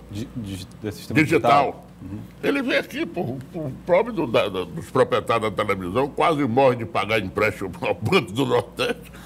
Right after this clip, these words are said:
Speaker 2: E eles fizeram isso.
Speaker 1: Uhum.
Speaker 2: Dois mil e dez.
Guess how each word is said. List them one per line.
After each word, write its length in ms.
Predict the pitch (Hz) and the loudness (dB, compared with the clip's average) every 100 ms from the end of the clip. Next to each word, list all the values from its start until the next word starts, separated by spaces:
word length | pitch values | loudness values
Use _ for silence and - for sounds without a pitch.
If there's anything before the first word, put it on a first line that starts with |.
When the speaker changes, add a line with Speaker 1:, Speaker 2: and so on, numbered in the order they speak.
| - - - - | -18 -18 -18 -8
Speaker 2:
E 60 | 247 | -4
eles 200 | - 285 | -4 -4
fizeram 460 | 370 226 - 320 | -2 0 0 -2
isso. 180 | 233 175 - - - - - - - - | -6 -8 -12 -18 -18 -20 -20 -18 -18 -14
Speaker 1:
Uhum. 220 | 90 87 104 - - 143 | -12 -12 -14 -18 -18 0
Speaker 2:
Dois 160 | 156 165 | 4 4
mil 100 | 165 | 4
e 40 | |
dez. 300 | 151 160 151 | 4 4 2